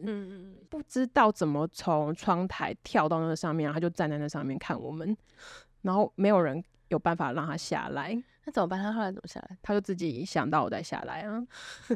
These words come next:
Speaker 2: <laughs>
Speaker 1: 真的是猫欸。
Speaker 2: 对啊，就是，就是这样子长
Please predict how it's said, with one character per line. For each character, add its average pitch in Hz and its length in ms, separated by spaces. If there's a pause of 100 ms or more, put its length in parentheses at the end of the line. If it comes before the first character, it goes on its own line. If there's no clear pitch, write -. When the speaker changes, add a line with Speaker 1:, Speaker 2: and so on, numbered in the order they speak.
(100)
Speaker 2:
<laughs> - 720
Speaker 1:
真 320 100
的 277 80
是 247 140
猫 220 380
欸。 - 260
Speaker 2:
对 320 160
啊， 277 80 (320)
就 269 140
是， 247 200 (120)
就 247 120
是 226 140
这 208 100
样 160 160
子 202 160
长 - 140